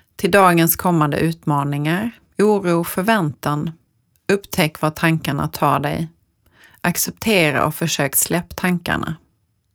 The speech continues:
Fokusera nu på andningen. Inandning. Det lilla mellanrummet mellan inandning och utandning.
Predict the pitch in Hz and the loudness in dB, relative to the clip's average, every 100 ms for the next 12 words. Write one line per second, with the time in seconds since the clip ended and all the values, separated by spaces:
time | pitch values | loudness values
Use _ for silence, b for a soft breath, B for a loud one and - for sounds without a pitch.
0 | _ _ _ _ _ _ _ _ _ _ | _ _ _ _ _ _ _ _ _ _
1 | _ _ B B B B B B B - | _ _ B B B B B B B -4
2 | 240 247 226 262 254 233 160 143 156 151 | -2 0 2 4 6 6 4 0 0 2
3 | 151 147 139 - 156 139 _ _ _ _ | 4 2 -2 -6 -6 -10 _ _ _ _
4 | _ B B B B B 196 196 175 135 | _ B B B B B 0 4 4 2
5 | 120 82 135 143 - _ _ _ - 165 | -2 -4 -6 -8 -12 _ _ _ -2 0
6 | 156 147 151 156 175 170 156 156 165 175 | 2 2 2 4 4 4 2 2 2 0
7 | 170 185 185 165 170 233 214 160 147 147 | 0 0 2 2 2 2 2 2 2 0
8 | 139 160 160 160 - 139 156 - - 156 | -2 -2 -2 -2 -2 -4 -4 -6 -6 -8